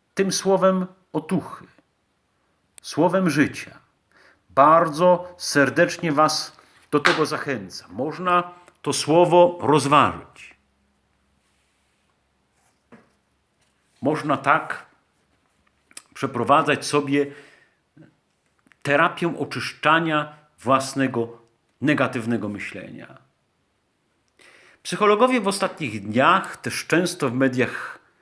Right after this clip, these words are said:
przypominają, że właściwie złe sytuacje nic nam same z siebie złego nie mogą uczynić. To my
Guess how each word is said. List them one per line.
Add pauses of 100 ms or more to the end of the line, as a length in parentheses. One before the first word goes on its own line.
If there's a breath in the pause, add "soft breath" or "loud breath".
(120)
przypominają, (1120 soft breath)
że
właściwie
złe
sytuacje (2250)
nic
nam
same
z
siebie
złego
nie
mogą
uczynić. (340 soft breath)
To
my